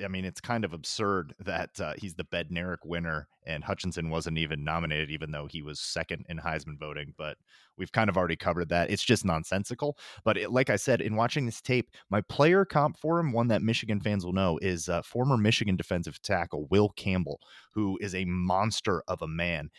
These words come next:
And when he shows up, you're like, "Oh my God, that is the most talented, largest man I've ever seen in my life." Uh, but then he'll just disappear for, for stretches of this game, um, of these games. And I watched, uh, in Arkansas against Florida and definitely against Alabama.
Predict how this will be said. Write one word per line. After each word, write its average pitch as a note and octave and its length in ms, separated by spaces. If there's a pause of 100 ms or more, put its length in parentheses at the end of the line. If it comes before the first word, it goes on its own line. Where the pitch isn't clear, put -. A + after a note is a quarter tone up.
(180)
And E2 220
when G#2 100
he A2 140
shows A#2 340
up, A#2+ 220
you're F2 100
like, D#2+ 220
"Oh F2+ 80
my D2 160
God, D#2 320
that E2 160
is D#2+ 160
the - 80
most D2+ 260
talented, E2 540
largest D#2+ 500
man D2+ 380
I've D#2 200
ever D#2 180
seen D#2 200
in D#2 80
my D2 120
life." D#2 300 (360)
Uh, E2 180
but G2 100
then C#3+ 120
he'll G3+ 100
just E3 240
disappear - 640 (160)
for, F2 300
for F#2 160
stretches G#2+ 460
of F2 100
this E2 180
game, F#2 380 (320)
um, D#2+ 220
of F2 180
these D#2+ 200
games. F2+ 440
And D#2+ 100
I D#2 40
watched, D#2 420
uh, D2+ 220
in E2 120
Arkansas F2 560
against D#2 300
Florida F2+ 400
and D2+ 100
definitely F#2 320
against D2+ 280
Alabama. D2+ 640